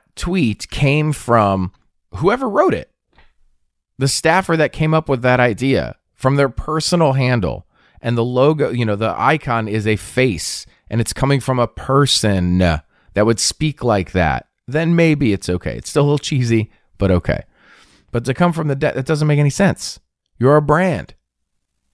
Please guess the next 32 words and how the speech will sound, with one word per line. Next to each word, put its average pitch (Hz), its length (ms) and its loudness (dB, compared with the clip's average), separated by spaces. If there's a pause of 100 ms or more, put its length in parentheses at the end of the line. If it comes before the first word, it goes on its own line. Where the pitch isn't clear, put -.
(840)
You 220 140 4
can 311 220 -2
be 302 180 2
hip 170 260 4
and 156 160 -2
funny. 139 400 0
I 131 120 2
get 139 240 2
it. 117 320 -2
You 123 160 4
wanna, 156 240 4
like, 135 240 2
break 95 420 -2
through 139 260 2
the 110 100 4
noise. 101 680 2 (960)
This - 160 -8
is 131 200 -6
not 135 240 -2
the 139 80 0
way 139 120 4
to 127 100 -2
do 147 280 2
it. - 180 0 (880)
This 113 140 -2
happened 156 260 2
with 104 120 0
Hillary 123 340 2
a 82 60 0
couple 82 260 -2
times, 69 320 -4
too. 92 320 0